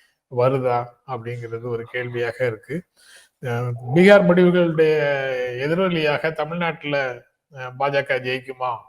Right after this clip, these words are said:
அப்படிங்கிற கேள்வி, அஹ்,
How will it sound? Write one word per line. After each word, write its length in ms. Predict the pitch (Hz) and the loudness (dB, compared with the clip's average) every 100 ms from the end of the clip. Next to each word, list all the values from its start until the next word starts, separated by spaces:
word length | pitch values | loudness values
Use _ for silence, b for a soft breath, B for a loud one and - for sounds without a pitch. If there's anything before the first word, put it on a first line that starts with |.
| _ _ _ _ - | _ _ _ _ -14
அப்படிங்கிற 380 | 123 123 120 120 | -10 -6 -6 -6
கேள்வி, 580 | - 123 117 113 120 139 _ - 127 _ b b b 165 | -6 -8 -8 -10 -14 -16 _ -20 -20 _ b b b -12
அஹ், 520 | 117 110 104 104 | -10 -10 -14 -20